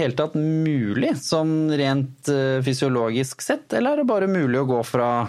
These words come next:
at man har da en dominerende, irrasjonell, eh, angstlidelse, som den sier,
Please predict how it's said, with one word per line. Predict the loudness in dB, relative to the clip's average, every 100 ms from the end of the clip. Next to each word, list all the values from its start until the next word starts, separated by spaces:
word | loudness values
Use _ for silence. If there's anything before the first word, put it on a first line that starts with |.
| -6 _ _ -6 -4
at | -4 -6 -2
man | 0 0 0 0 0
har | 0 0 0
da |
en | 0
dominerende, | 0 0 0 0 0 0 0 0
irrasjonell, | 0 -2 -2 -2 0 0 0 0
eh, | 0 0 0 0
angstlidelse, | -2 -2 -6 -4 -2 0 -2 -2 -2 -4 -4
som | -2
den | -2 0
sier, | 0